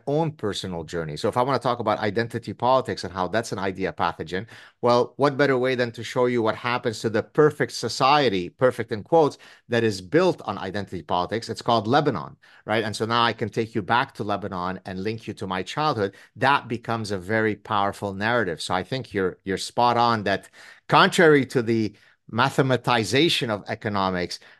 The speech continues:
people respond a lot more to, to narratives than to triple integrals. Okay, last question, uh, although, of course, I could keep you here for four hours. Uh, what are some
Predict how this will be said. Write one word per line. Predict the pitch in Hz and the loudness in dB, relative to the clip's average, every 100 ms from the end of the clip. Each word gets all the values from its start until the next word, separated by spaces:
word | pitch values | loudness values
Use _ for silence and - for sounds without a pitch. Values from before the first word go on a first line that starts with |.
| _ | _
people | - 143 139 127 | 0 2 4 4
respond | 110 - 123 113 | 2 2 0 2
a | |
lot | 110 117 - | 0 0 -2
more | 110 110 107 | -6 -6 -6
to, | - 98 92 - - | -4 -4 -4 -10 -8
to | 107 | -4
narratives | 107 117 110 101 98 85 | 0 2 2 0 -2 -4
than | 98 92 | -8 -8
to | 87 95 | -8 -12
triple | - 107 98 92 | -8 -8 -6 -8
integrals. | 104 92 78 71 - _ | -6 -8 -8 -12 -18 _
Okay, | - 127 117 | -2 0 4
last | 147 151 | 4 2
question, | 156 151 - 90 78 | 0 -2 -2 -8 -8
uh, | 98 95 | -6 -4
although, | 71 95 113 | -4 -2 -2
of | 98 - | -4 -6
course, | 101 98 | -10 -8
I | |
could | 90 90 | -10 -12
keep | 98 90 | -12 -8
you | |
here | 92 | -8
for | 90 87 | -8 -12
four | 101 | -6
hours. | 101 101 85 - - - _ | -4 -4 -8 -16 -20 -20 _
Uh, | 117 117 113 110 107 - | 2 4 6 4 2 -2
what | 117 160 180 | 2 4 6
are | 170 | 2
some | - 135 120 117 | 0 -2 -4 -8